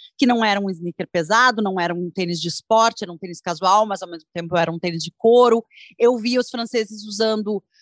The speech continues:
com roupas sociais, misturando com terno, poucas mulheres ainda usando, muitos homens.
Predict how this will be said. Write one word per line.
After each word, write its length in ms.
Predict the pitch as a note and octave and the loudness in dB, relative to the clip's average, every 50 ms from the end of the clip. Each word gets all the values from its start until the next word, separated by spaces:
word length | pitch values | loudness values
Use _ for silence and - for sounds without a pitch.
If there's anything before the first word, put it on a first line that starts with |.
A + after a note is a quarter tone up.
| _ _ _ _ | _ _ _ _
com 120 | - C4 | -2 -2
roupas 500 | A#3 G#3 A#3+ A#3 A#3 A#3 A3+ A3+ G#3+ - - - _ _ | 2 2 2 2 2 2 -2 -2 -2 -4 -10 -20 _ _
sociais, 800 | - - - A#3 A3 - - B3+ C4+ D4+ C#4+ C#4+ C4+ C4+ G#3+ G#3 | -10 -6 -6 -6 -6 -4 -2 0 0 2 2 0 0 -2 -6 -6
misturando 520 | A#3 A#3 G#3 - - A#3 G#3+ G#3+ G#3+ G#3 | -6 -8 -8 -6 -4 -2 -2 -2 -2 -4
com 120 | - G3+ G3 | -6 -8 -6
terno, 600 | - - C4 B3+ B3+ C4 C4 C4 B3 B3+ C4 B3 - _ _ _ _ _ _ _ - G3 - | 0 2 2 4 4 4 4 4 4 4 2 2 -2 _ _ _ _ _ _ _ -20 -20 -4
poucas 400 | _ D4 D#4+ F#4+ G4 - F#4+ D4+ | _ 4 4 4 4 2 -4 -6
mulheres 400 | C4 C4 C4 A#3+ A3 A3 A#3 A3+ | -4 -4 -2 0 0 0 0 -2
ainda 220 | A3 G#3 G3+ G3 F#3+ | -6 -8 -10 -10 -12
usando, 280 | F#3 F3+ A3+ B3 B3+ | -10 -10 -8 -8 -6
muitos 440 | A#3 A3+ B3+ C4+ C4+ - C#4+ A3 G3+ | -6 -4 -6 -6 -4 -4 -4 2 4
homens. 600 | A#3+ A3 A3+ A#3+ B3+ B3+ B3+ B3+ C4 C4 - - | 6 6 6 6 6 6 4 4 2 0 -4 -10